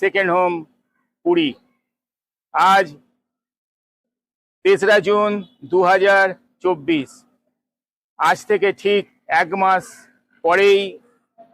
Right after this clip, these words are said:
জগন্নাথ দেবের রথযাত্রা, সাতই জুলাই।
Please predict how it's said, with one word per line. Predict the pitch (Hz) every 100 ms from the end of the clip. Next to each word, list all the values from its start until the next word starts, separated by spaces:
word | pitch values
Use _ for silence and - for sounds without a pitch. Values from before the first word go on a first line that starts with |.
| _ -
জগন্নাথ | 170 190 180 180 165
দেবের | 170 180 170 151 _ _ _ _ _ _
রথযাত্রা, | 160 143 180 165 - 139 120 110 _ _ _ _ _
সাতই | - 170 202 208 202 202 196 _ _ _ _ _
জুলাই। | 131 175 160